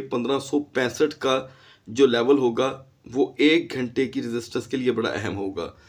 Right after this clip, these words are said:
उसके बाद ही इसकी मार्केट पन्द्रह सौ पचानवे को टच कर सकती है, ठीक है। ये लेवल आप ध्यान में रखिएगा। अब बात करते हैं क्रैशिंग जोन की। क्रैश दोस्तों इसके अंदर आ सकता है, इसके शैडो के मुताबिक चौदह सौ पचपन तक का,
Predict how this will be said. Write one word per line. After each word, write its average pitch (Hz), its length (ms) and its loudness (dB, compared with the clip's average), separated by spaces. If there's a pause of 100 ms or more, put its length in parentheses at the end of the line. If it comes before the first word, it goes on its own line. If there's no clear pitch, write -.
(220)
उसके 151 280 2
बाद 147 320 2
ही 160 60 0
इसकी 147 260 0
मार्केट 127 460 0
पन्द्रह 123 280 0
सौ 143 140 -2
पचानवे 117 480 -2
को 117 140 -4
टच 117 240 -8
कर 110 120 -6
सकती 101 360 -10
है, 98 200 -12
ठीक 117 160 -4
है। 123 160 -4 (380)
ये 170 240 6
लेवल 127 340 2
आप 123 180 0
ध्यान 123 160 0
में 143 120 4
रखिएगा। 123 440 0 (840)
अब 151 140 2
बात 160 200 2
करते 147 300 0
हैं 151 140 -2
क्रैशिंग 113 400 -2
जोन 107 180 -6
की। 107 180 -12 (480)
क्रैश 170 280 2
दोस्तों 175 260 4
इसके 170 200 -2
अंदर 151 200 4
आ 127 140 4
सकता 135 360 -2
है, 139 120 2
इसके 135 220 -2
शैडो 131 340 0
के 139 100 -2
मुताबिक 123 540 -2 (460)
चौदह 151 400 4
सौ 147 280 4 (280)
पचपन 160 380 2
तक 90 200 -4
का, - 260 -12